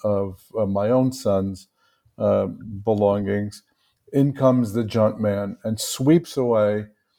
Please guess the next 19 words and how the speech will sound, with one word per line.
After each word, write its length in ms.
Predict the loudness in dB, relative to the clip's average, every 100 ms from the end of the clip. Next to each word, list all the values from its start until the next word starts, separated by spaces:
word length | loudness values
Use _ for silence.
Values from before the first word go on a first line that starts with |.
| _ _ _ -20 _ -2
all 460 | 2 4 2 -2
of 320 | 0 0 0 0
the 80 |
material 1040 | 0 -2 -4 -4 0 2 4 4 2 -4 _ _ _ _
life, 760 | -10 -2 0 0 -4 -14 -20 _ _
the 100 | -10
things 640 | -2 2 2 0 -4 -14 _ _ _
that 460 | -4 0 2 2 -4
were 240 | -2 0
the 160 | 2 2
objects 720 | 2 2 2 0 0 -2 -6
of 140 | -2 4
that 240 | 4 4
person's 480 | -2 -2 0 -2 0
life, 400 | 2 4 2 -2 _ _ _ _ -6
they 200 | -2 -2
cease 400 | 2 2 2 -2
to 140 | -2
be. 280 | 2 2